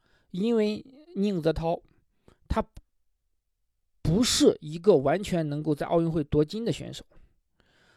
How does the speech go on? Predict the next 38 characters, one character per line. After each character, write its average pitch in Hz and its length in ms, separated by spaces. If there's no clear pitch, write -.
我 156 180
们 165 100
当 226 140
然 247 100
知 220 100
道 185 140
他 180 180
在 170 380
里 139 180
约 156 240
是 185 180
有 139 240
机 - 240
会 214 200
问 185 320
鼎 151 180
这 160 100
个 160 80
金 180 220
牌， 60 260
但 208 160
是 214 260
这 269 160
个 147 100
几 175 240
率 190 260
一 156 100
定 170 200
比 131 120
孙 208 260
杨 180 240
夺 147 200
金 175 180
的 160 80
几 156 200
率 147 120
要 139 140
低。 143 320